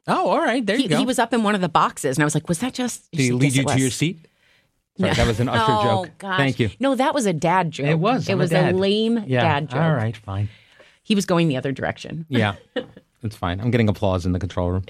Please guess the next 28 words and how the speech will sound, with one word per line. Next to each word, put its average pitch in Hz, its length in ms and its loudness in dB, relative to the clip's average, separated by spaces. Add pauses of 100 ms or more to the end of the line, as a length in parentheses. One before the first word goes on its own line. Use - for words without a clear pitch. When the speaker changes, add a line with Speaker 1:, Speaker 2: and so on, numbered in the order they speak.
(160)
Speaker 1:
Um, 127 360 0
all 156 120 2
right. 120 180 0
So, 147 300 0 (920)
so - 140 -8 (180)
who - 120 4
would 208 160 0
you 185 60 2
like 135 180 2
to 117 60 -2
see 120 140 0
at 104 80 2
the 98 200 -6
Super 92 240 0
Bowl? 98 100 -2
Who 147 140 6
went 175 240 0
the 160 80 0
time 147 240 2
you 147 80 2
were 147 80 0
there? - 240 -2 (100)
Who - 140 0
Speaker 2:
Who? - 60 0
Speaker 1:
performed? 139 380 0 (640)
Speaker 2:
Coldplay. 151 560 0 (140)
Speaker 1:
Oh, 311 340 0
awesome. 135 460 0